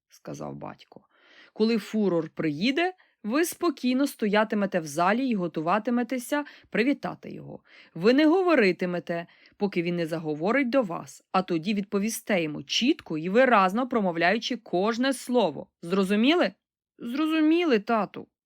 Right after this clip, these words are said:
пробелькотів Бруно. «Саме такого белькотіння ми й не хочемо», сказав батько. «Ти розкриєш рота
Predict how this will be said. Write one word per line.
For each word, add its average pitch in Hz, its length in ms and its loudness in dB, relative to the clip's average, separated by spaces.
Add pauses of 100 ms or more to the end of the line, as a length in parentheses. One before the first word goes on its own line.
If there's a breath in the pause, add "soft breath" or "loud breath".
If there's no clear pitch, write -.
пробелькотів 196 680 -4
Бруно. 156 460 -10 (640)
«Саме 208 460 2
такого 202 460 4
белькотіння 196 800 2
ми 226 200 4
й 233 40 4
не 247 160 4
хочемо», 185 760 0 (200)
сказав 156 440 -4
батько. 139 480 -8 (360 loud breath)
«Ти 208 140 8
розкриєш 208 680 2
рота 185 540 2